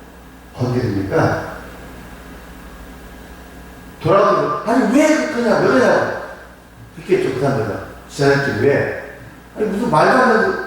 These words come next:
응? 아니, 저, 저, 저 예수 한 대답이 정답 아니잖아, 지금.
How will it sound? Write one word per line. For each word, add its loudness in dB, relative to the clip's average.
응? -6
아니, -4
저, -6
저, -2
저 2
예수 4
한 0
대답이 2
정답 0
아니잖아, 0
지금. -2